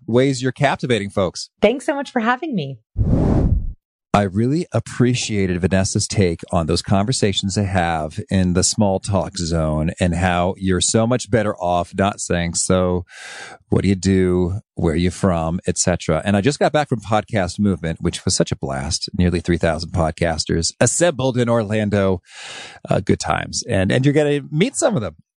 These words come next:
Speaker 1: So while I was chatting with these folks, occasionally we did drift into that territory where folks started to ask me, "Oh, so what do you do? Where are you from?" And I noticed immediately, "Hey, I'm kinda bored."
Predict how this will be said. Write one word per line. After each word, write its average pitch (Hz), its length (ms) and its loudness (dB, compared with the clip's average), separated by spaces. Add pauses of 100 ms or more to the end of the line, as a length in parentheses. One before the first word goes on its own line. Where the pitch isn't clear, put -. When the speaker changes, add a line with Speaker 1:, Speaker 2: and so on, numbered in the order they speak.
(100)
Speaker 1:
So 120 220 2
while 113 200 0
I 120 60 0
was 101 140 -8
chatting 185 320 -2
with 110 140 -4
these 98 260 0
folks, - 580 0 (200)
occasionally 113 680 0
we 98 200 2
did 202 260 2
drift 113 300 -2
into 95 100 -4
that 92 180 0
territory 107 460 0
where 92 100 0
folks 101 280 -2
started 95 260 0
to - 120 -8
ask 95 380 -2
me, 92 320 0
"Oh, 95 140 2
so 92 180 -2
what 90 160 -2
do 87 60 -6
you 85 80 -2
do? 95 260 2
Where 87 180 0
are - 20 0
you 82 160 -4
from?" 98 400 0
And 87 160 -4
I 90 120 0
noticed 107 440 2
immediately, 104 320 -2
"Hey, 185 280 2
I'm 147 140 -2
kinda 120 260 0
bored." 196 300 0